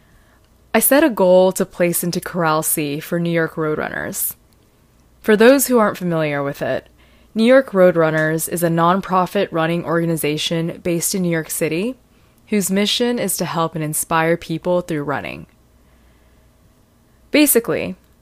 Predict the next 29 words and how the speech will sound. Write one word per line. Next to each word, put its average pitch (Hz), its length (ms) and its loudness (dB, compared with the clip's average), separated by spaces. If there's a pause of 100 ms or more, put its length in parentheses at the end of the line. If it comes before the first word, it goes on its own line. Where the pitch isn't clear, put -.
(160)
corrals 240 600 4
place - 380 -2
you 226 100 0
in 208 60 0
the 175 100 2
right 165 220 2
sections 185 640 -2
in 175 140 -6
races 170 580 -2
based 180 380 -2
on 185 120 0
your 175 100 0
time 165 440 -4
and 160 160 -6
pace. - 560 -6 (1400)
I 233 100 4
had 247 140 4
been 233 160 2
in 220 100 0
Corral 175 340 2
D 160 460 -2
for 170 560 2 (100)
a 208 60 -2
little 269 500 2 (120)
more 185 320 2
than 170 140 0
a 170 40 0
year 147 480 -2 (1040)
and 190 640 2